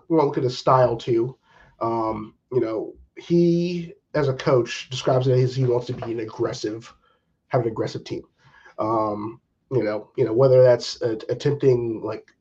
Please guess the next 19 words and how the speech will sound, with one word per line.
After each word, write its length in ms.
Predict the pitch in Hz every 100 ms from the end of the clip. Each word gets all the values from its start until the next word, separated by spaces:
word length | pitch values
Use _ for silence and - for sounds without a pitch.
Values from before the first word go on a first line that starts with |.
| _
you 100 | 120
know, 140 | 110 -
five, 200 | 131 120
six, 180 | - -
seven 260 | - 113
stolen 260 | 113 117 113
bases 360 | 170 180 170 156
per 160 | 165
game. 480 | 151 139 135 131 131 - - _ -
Um, 520 | 107 107 107 107 104 _ -
you 120 | 117
know, 260 | 110 113 - _ _
uh, 240 | 107 101 110
he 180 | 117
also 180 | 123 117
described 420 | 107 - 110 110
base 240 | 131 117 -
hits, 440 | 139 123 - - _ - - _
uh, 460 | - 110 104 104